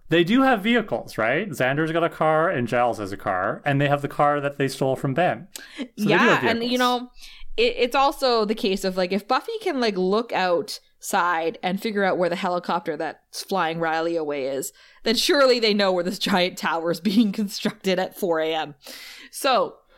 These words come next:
Speaker 2: they are going to follow Tara.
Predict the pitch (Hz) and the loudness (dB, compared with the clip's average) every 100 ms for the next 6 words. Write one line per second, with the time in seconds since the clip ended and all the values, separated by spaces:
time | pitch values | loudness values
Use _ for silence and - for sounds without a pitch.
0 | _ - 247 220 240 247 208 208 202 196 | _ -6 -2 2 2 2 2 2 0 0
1 | 190 185 220 196 165 147 247 247 254 254 | 0 0 0 -2 -2 -2 0 2 2 2
2 | 247 240 - 202 185 185 | 2 -2 -2 0 2 0